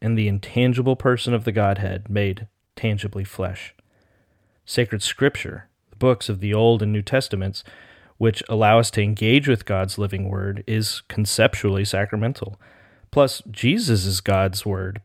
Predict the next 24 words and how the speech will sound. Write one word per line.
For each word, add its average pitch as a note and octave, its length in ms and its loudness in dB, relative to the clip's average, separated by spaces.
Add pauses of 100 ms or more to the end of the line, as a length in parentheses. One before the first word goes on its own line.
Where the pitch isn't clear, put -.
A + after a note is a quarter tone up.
become F#3 320 2
flesh. - 400 -12 (540)
So - 180 4
it's B2+ 160 2
like B2 240 4
that A#2+ 160 4
Inception A#2 460 2
movie G2+ 280 0
with G2+ 320 -4
dreams B2 400 2
within A2 300 0
dreams, G#2+ 760 0
only A2+ 400 2
it's - 160 -10
sacraments G#2 640 0
within F#2+ 260 -8
sacraments. F#2+ 680 -6 (1120)
And A#2 100 4
our A#2 120 8
whole C3+ 260 8
lives G#2+ 480 6
should - 200 -6
be F#2+ 120 -4
sacramental. G2 720 -8